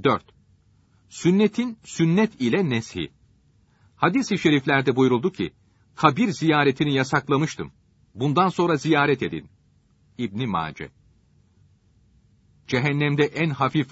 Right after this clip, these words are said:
azap Ebu Talib'e yapılır. Ayaklarında ateşten iki nalın olacak, bunların sıcaklığından beyni kaynayacaktır. Müslim. Bu hadis-i şerif, İmam-ı Kurtubi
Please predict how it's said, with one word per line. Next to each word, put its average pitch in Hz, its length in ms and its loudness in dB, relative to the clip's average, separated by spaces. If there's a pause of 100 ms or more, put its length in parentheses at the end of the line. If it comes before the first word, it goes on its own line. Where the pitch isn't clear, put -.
azap 131 400 2 (420)
Ebu 143 320 2
Talib'e 143 400 2
yapılır. 82 460 -8 (960)
Ayaklarında 143 640 2
ateşten 139 500 0
iki 139 360 -2
nalın 139 240 4
olacak, 113 460 0 (440)
bunların 156 340 6
sıcaklığından 143 920 0
beyni 143 300 6
kaynayacaktır. 82 880 -6 (920)
Müslim. 87 360 -8 (840)
Bu 113 120 0
hadis-i 107 380 -2
şerif, 104 260 -4 (460)
İmam-ı 135 460 -2
Kurtubi 123 540 -4